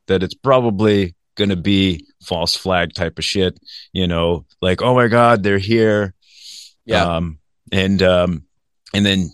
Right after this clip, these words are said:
Speaker 1: kind of use it against us, but whatever. That's
Speaker 2: I, I mean, I, I, I agree with a lot of what he says. You know, that's the, the, tra-, I mean, look, not to get all biblical, but that's something that they say about Satan is, you know, the biggest trick,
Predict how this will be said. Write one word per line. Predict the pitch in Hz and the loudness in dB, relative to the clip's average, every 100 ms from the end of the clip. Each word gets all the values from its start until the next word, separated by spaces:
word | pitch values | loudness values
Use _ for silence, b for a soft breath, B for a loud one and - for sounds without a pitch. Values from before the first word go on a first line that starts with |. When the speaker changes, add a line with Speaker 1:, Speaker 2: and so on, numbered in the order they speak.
| - | -6
Speaker 1:
kind | 101 95 | -4 -2
of | 92 | 0
use | 98 | 0
it | 87 | 0
against | 87 95 98 85 | -2 -2 -2 -2
us, | 80 - - | -4 -2 -2
but | 107 - _ _ _ | -2 -4 _ _ _
whatever. | 151 104 78 _ _ - | 2 2 0 _ _ 0
That's | 135 - - | 0 0 -2
Speaker 2:
I, | 180 190 - | -2 -2 -2
I | 160 | -2
mean, | 180 175 | 0 0
I, | 208 220 - | 2 0 0
I, | 180 214 196 - | 0 2 0 -2
I | 139 170 | -2 0
agree | 202 135 151 180 | 0 -2 0 2
with | 180 151 | 0 -2
a | 131 | -2
lot | 123 135 | 0 0
of | 135 | 0
what | 131 | -2
he | 120 | -4
says. | 104 - 165 87 - - - _ _ _ _ _ | -6 -2 -2 -2 -8 -16 -18 _ _ _ _ _
You | 135 | -4
know, | 135 117 | 0 0
that's | 110 135 160 - - | 0 -2 -2 -4 -8
the, | 131 127 - | -6 -6 -8
the, | - 113 - - | -6 -6 -6 -6
tra-, | 156 | -2
I | 135 131 | 0 0
mean, | 131 123 | -2 0
look, | 156 - | 0 0
not | 135 131 | -2 -2
to | 127 | -2
get | 127 120 | -2 0
all | 107 101 | 2 2
biblical, | - 151 147 - 101 | 2 0 0 -4 -4
but | 90 - | -4 -4
that's | 123 127 - | -2 -2 -2
something | 139 113 113 | -4 -4 -6
that | 107 | -4
they | 110 | -4
say | 104 - 110 | -2 0 0
about | 92 95 - | 2 0 -2
Satan | - 123 180 76 82 | -4 -2 -2 -4 -12
is, | 76 - | -10 -8
you | 101 | -6
know, | 87 | -6
the | 95 | -6
biggest | 92 117 110 - b b _ _ _ _ _ - | -4 -2 -2 -6 b b _ _ _ _ _ -10
trick, | - 139 120 - | -2 -2 -2 -10